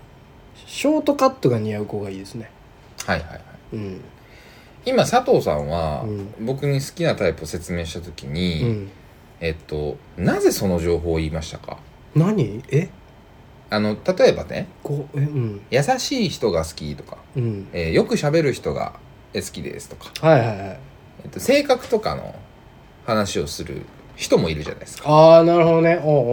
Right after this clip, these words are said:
Speaker 1: うおう。
Speaker 2: で、見た目の話をしたでしょ？
Speaker 1: 完全に見た目一本でいったね。
Speaker 2: うん。
Speaker 1: うん。
Speaker 2: で、まあ、そんなもんかな、じゃないですか。
Speaker 1: うん。
Speaker 2: でも、こう、例えば、えっと、「佐藤さんの好きな女性の性格は？」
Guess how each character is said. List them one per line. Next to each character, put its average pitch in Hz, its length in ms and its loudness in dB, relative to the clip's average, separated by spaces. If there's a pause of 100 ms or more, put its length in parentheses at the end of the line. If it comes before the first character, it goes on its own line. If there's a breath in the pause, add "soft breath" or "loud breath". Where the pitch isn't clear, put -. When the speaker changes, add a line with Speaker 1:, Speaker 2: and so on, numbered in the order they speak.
(120)
Speaker 1:
う 107 40 -6
お - 40 -8
う。 - 20 -6
Speaker 2:
で、 196 80 2
見 170 180 4
た 330 140 4
目 330 140 6
の 277 100 2
話 226 220 4
を 90 60 -6
し - 80 -10
た - 60 -8
で - 60 -10
し - 80 -12
ょ？ 101 120 -8 (500)
Speaker 1:
完 220 280 8
全 196 220 6
に 190 80 8
見 190 140 8
た 190 100 8
目 180 120 6
一 175 120 2 (460)
本 143 160 8
で 143 80 8
い 147 40 4
っ - 40 -2
た 120 160 -2
ね。 104 120 -6
Speaker 2:
う 113 60 -4
ん。 92 140 0
Speaker 1:
う 117 140 0
ん。 95 80 -8 (480)
Speaker 2:
で、 190 280 4
ま 117 100 0
あ、 - 20 -4
そ 143 160 2
ん 151 80 6
な 156 80 6
も 202 100 8
ん 208 80 6
か 95 100 2
な、 85 360 -2 (340)
じ - 80 -8
ゃ - 60 -4
な - 40 -10
い - 40 -14
で - 40 -18
す - 60 -20
か。 - 160 -10 (160)
Speaker 1:
う 151 80 4
ん。 110 200 4 (280 soft breath)
Speaker 2:
で 277 80 2
も、 190 140 2
こ - 120 -2
う、 247 200 -2
例 320 100 4
え - 40 4
ば、 92 360 2 (400 soft breath)
え 104 100 2
っ - 40 -4
と、 90 260 0
「佐 285 160 0
藤 339 160 8
さ 85 200 0
ん 78 100 -4
の 95 120 0
好 - 60 -8
き - 160 -4
な 269 140 2
女 98 100 0
性 202 300 2
の 190 160 4 (560)
性 294 280 0
格 247 280 -2
は？」 208 160 2